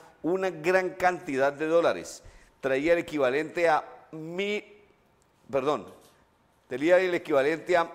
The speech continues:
mil trescientos veintidós millones de pesos pegados a su cuerpo. Esos son, la, la, al parecer, es el dinero que lava el narcotráfico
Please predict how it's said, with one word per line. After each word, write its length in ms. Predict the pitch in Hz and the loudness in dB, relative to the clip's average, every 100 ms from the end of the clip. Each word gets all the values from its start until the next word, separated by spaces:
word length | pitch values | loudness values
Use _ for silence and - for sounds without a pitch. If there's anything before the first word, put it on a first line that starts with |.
| - | -12
mil 560 | 156 165 190 214 202 | -12 -6 -4 -4 -8
trescientos 760 | - 170 151 165 180 180 185 180 | -4 -4 -2 0 0 0 -4 -2
veintidós 500 | 156 127 127 127 139 | -2 -4 -6 -4 -2
millones 380 | 156 147 151 151 | -2 -2 -2 -2
de 80 | 127 | -2
pesos 280 | 135 143 143 | -2 -4 -6
pegados 440 | 127 120 131 123 | -2 0 0 0
a 60 | 110 | -4
su 120 | 98 | -2
cuerpo. 440 | 127 110 92 - - _ _ _ - | 0 0 -4 -14 -16 _ _ _ -8
Esos 260 | 131 165 | -6 -4
son, 360 | 123 143 165 165 | -4 -2 -2 0
la, 180 | 160 165 | -2 -2
la, 100 | 135 123 113 | -4 0 0
al 80 | 104 | 0
parecer, 680 | 127 113 156 170 165 - - | -2 0 2 0 -2 -18 -10
es 160 | 123 | -4
el 140 | 175 160 | -2 -2
dinero 420 | 143 143 151 160 | -4 -2 -4 -6
que 140 | 143 | -4
lava 320 | 127 143 151 165 | 0 2 2 0
el 80 | |
narcotráfico 880 | 151 120 123 123 143 147 147 165 - | -2 -4 -6 0 0 0 -4 -6 -6